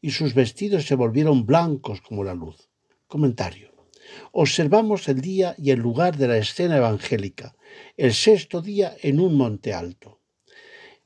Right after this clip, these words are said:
El sexto día formó al hombre Dios y culminó su obra creadora. Y el monte alto puede evocar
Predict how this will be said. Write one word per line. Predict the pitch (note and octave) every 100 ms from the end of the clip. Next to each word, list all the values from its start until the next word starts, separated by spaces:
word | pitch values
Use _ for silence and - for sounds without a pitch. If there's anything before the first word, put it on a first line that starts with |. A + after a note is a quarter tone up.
| _
El | D3
sexto | C3 A3+ G3 - D#3
día | F#3+ D#3+ A#2+
formó | A2+ - B2+ C#3+ F3+ - - _ _ _
al | D3+ C3+
hombre | F3+ F#3 D3 B2 -
Dios | B2 C#3+ F#3+ C#3 -
y | - -
culminó | D3 C#3+ D3 F#3 E3
su | -
obra | D3 C#3+ B2+ A2
creadora. | B2 A2+ A2 G2+ G2+ G2+ _ _ _ - - -
Y |
el | C#3
monte | D3 G#3+ - F3+
alto | F3+ D#3+ D3+
puede | - F3 E3
evocar | C#3 B2+ - D#3 -